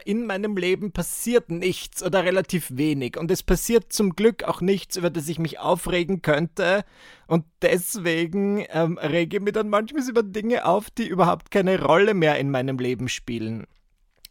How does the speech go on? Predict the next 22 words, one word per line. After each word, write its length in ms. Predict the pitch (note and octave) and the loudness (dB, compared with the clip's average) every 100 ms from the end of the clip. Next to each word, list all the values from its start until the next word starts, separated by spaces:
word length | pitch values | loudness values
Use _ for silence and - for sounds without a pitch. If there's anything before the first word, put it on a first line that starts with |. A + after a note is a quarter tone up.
| - | -4
Na, 160 | E3 D#3+ | 0 2
ich 60 | |
hab 160 | E3+ - | 2 0
so 100 | F3 | -6
Phasen, 480 | - C3 C#3+ D#3+ D3+ | -2 -2 -2 -2 -4
ich 140 | C#3+ | -2
hatte 240 | D3 D#3+ | -2 -2
die 320 | B2+ C#3 C3+ - - - _ | -4 -2 -4 -8 -18 -20 _
während 440 | C#3+ D#3 E3 D#3 | -2 0 -2 -2
der 80 | D3 | -4
Pandemie 640 | - D3+ D3 D#3 E3 F3 | -2 -2 -2 -4 -2 -2
schon 200 | D#3 D#3 - - | -2 -6 -8 -6
einige 420 | G#3+ B3 A#3+ A#3 | -2 0 2 2
Male 560 | F3+ D3 D3+ D#3 D#3 E3 | 4 4 4 4 0 0
und 180 | E3+ | -2
ich 140 | D#3 - | -2 0
weiß, 240 | D#3 D#3 | 0 0
dass 240 | - D#3 - | -4 -6 -2
sie 160 | E3 | -2
auch 180 | C#3 - | -4 -4
wieder 220 | C#3+ D3 | -2 -2
vergehen. 680 | - C#3+ C3+ F3+ F3+ F3+ | -2 -2 -2 -2 0 -2